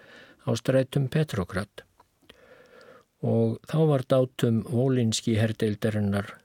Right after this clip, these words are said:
loksins nóg boðið. Þeir beindu byssum sínum upp í loft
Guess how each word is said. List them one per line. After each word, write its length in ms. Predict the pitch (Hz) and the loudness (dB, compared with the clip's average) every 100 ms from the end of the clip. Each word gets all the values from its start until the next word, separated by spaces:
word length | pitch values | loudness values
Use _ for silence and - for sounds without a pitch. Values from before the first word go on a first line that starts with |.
| _ - | _ -2
loksins 640 | 127 147 - 92 90 - - | -2 -2 -4 -4 -4 -6 -4
nóg 280 | 110 113 104 | 0 0 0
boðið. 420 | 123 120 95 - - _ _ _ _ _ | 0 0 -2 -8 -18 _ _ _ _ _
Þeir 180 | 104 101 | -4 -4
beindu 340 | - 110 110 107 | 0 0 0 -2
byssum 320 | 139 - 139 | -2 0 0
sínum 400 | 120 139 123 113 110 | 0 0 0 0 -2
upp 140 | - | -2
í 80 | 107 | 0
loft 440 | 131 156 - - | 0 -2 -8 -20